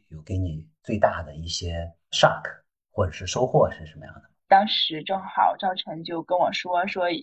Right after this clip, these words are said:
Speaker 2: 这个好像有一些申请，要不要试试？啊，然后当时只是一页纸，然后我们就填了一下，嗯，然后当时还要录一个视频，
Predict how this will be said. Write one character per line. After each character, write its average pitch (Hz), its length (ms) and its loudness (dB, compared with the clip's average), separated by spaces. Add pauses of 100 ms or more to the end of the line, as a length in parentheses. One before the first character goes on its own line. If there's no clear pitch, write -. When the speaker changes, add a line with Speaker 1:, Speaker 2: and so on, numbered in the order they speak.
Speaker 2:
这 156 140 -6
个 - 100 0
好 - 160 -2
像 165 400 0 (220)
有 160 240 0
一 - 100 -4
些 202 180 -2
申 254 180 0
请， 185 180 -4
要 202 100 4
不 220 60 6
要 220 100 8
试 320 200 0
试？ - 160 -4
啊， - 520 -12 (120)
然 170 100 6
后 220 140 4
当 240 180 4
时 269 140 -6
只 - 160 -10
是 - 80 -8
一 190 100 -14
页 254 200 2
纸， - 260 -14 (520)
然 175 160 6
后 190 340 4
我 160 100 -4
们 139 160 -10
就 185 200 -6
填 123 380 0
了 233 120 -2
一 226 120 -8
下， - 320 -2 (300)
嗯， - 100 -2 (280)
然 185 160 6
后 226 80 -6
当 277 180 2
时 202 560 -4
还 196 140 6
要 220 140 8
录 247 260 -6
一 196 100 -14
个 233 140 -8
视 - 160 -6
频， 160 340 -14